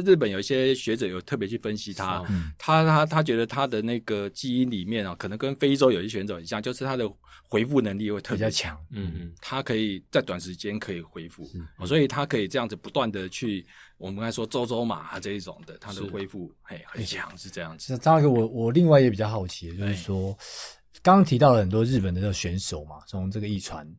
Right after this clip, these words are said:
Speaker 1: 对。
Speaker 3: 我们台湾有没有人参加过
Speaker 1: 哦。
Speaker 3: 这个一传？
Speaker 1: <laughs> 呃，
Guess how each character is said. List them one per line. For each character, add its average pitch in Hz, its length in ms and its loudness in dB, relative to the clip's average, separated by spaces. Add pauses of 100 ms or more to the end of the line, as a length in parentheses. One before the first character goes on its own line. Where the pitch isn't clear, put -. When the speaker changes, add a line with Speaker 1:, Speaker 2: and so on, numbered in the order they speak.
(140)
Speaker 1:
对。 90 200 -12 (320)
Speaker 3:
我 151 100 -4
们 143 160 4
台 202 320 6
湾 247 220 8
有 165 80 10
没 120 100 6
有 117 80 8
人 98 220 2
参 101 180 0
加 95 140 0
过 92 140 -6 (220)
Speaker 1:
哦。 143 680 6
Speaker 3:
这 107 60 -6
个 101 80 -8
一 104 100 -2
传？ 147 260 6 (100)
Speaker 1:
<laughs> 156 120 4
呃， 160 760 8